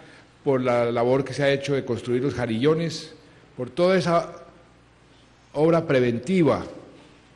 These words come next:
y por todo eso que hemos venido aprendiendo con esta ola, que es lo que di-, dijimos desde un principio,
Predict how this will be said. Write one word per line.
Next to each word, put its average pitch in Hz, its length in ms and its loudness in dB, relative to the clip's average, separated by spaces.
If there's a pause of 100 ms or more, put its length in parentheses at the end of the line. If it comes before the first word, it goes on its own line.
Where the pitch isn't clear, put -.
(200)
y 131 100 -4
por - 220 0
todo 156 180 4
eso 175 160 0
que 156 80 0
hemos 160 160 0
venido 147 280 0
aprendiendo 156 720 0
con 117 140 -6
esta 131 240 -2
ola, 143 320 2 (320)
que 123 80 -10
es 127 40 -4
lo 147 100 -2
que 127 400 -2 (140)
di-, 123 260 -8 (160)
dijimos 151 380 2
desde 131 140 0
un 139 80 0
principio, 151 480 -2